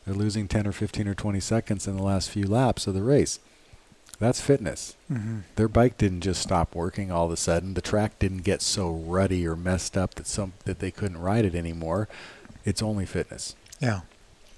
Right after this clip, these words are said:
Speaker 1: And when we see that happening, I'm like, "That's a lost opportunity." That guy is investing so much to be there.
Speaker 2: Mm-hmm.
Speaker 1: The cost of the bike and everything else and entry fees and na, na, na, na, na, na, na.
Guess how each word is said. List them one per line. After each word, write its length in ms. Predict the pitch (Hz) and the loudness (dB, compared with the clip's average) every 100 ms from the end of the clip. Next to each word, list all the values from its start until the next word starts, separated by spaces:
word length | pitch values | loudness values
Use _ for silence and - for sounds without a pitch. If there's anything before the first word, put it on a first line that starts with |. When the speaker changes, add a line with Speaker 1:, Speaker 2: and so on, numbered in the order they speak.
| - - | -4 0
Speaker 1:
And 160 | 98 | 0
when 140 | 95 98 | 0 4
we 100 | 107 | 4
see 220 | - 127 | 6 4
that 240 | 113 117 | 6 4
happening, 580 | 101 117 113 120 120 123 - - - - - | 4 4 4 4 2 2 -4 -16 -16 -18 -6
I'm 160 | 95 92 | -4 0
like, 260 | 92 85 - - - | 0 0 -6 -20 -10
"That's 360 | 92 107 117 | 0 2 4
a 60 | 110 | 4
lost 380 | 95 95 90 98 | 4 4 2 0
opportunity." 680 | 90 82 - 82 - - - _ _ - - _ - - | 0 0 -4 -6 -8 -14 -18 _ _ -20 -20 _ 0 2
That 200 | 98 101 | 4 2
guy 200 | - 113 | 4 6
is 180 | 110 92 | 6 4
investing 600 | 95 90 107 98 - 98 | 0 2 4 4 0 -2
so 760 | 87 - - - 123 120 123 123 | -2 -2 0 4 6 6 6 4
much 500 | 120 113 90 - - | 6 6 6 2 -4
to 100 | 98 | -2
be 320 | 85 110 113 | 4 6 8
there. 460 | 101 82 64 - - _ - | 6 4 0 -6 -12 _ -6
Speaker 2:
Mm-hmm. 260 | 127 107 107 | -4 -2 -4
Speaker 1:
The 80 | |
cost 480 | - - 107 110 - | -2 2 4 4 2
of 80 | 107 | 0
the 100 | 101 | 0
bike 420 | 92 110 104 95 | 2 4 4 2
and 80 | 92 | 0
everything 500 | 92 110 - 123 117 | 0 2 0 2 2
else 320 | 113 98 85 | 4 4 2
and 100 | 90 | 0
entry 280 | 95 104 117 | -2 0 0
fees 380 | 101 113 113 110 | 2 4 4 4
and 100 | 98 | 2
na, 160 | 101 113 | 2 4
na, 100 | 113 | 4
na, 100 | 113 | 4
na, 140 | 110 | 4
na, 120 | 110 | 4
na, 140 | 110 117 | 2 2
na. 320 | 120 113 80 | 4 4 4